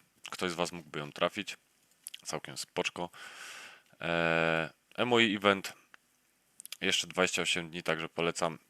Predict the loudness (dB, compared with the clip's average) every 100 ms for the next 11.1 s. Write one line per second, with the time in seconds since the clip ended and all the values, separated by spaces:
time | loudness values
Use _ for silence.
0 | _ -8 2 4 4 2 2 4 0 -2
1 | -4 -2 0 2 2 2 0 -2 -2 -2
2 | -2 -2 -4 -6 _ _ -6 2 4 4
3 | 0 -6 2 4 6 4 4 2 0 _
4 | _ _ -20 -18 -8 -6 -6 -4 -4 -2
5 | -2 -2 -2 -4 -8 -6 -6 -6 -8 -10
6 | -6 -4 -4 -8 -16 -16 -14 -14 -16 -16
7 | -12 -8 -4 -4 -4 -6 -6 -6 -8 -8
8 | -10 -12 -12 -10 -8 -8 -8 -6 0 0
9 | 2 -2 -4 -6 -10 0 2 4 2 -2
10 | -6 -10 -6 -4 -4 -8 -8 -10 -6 -6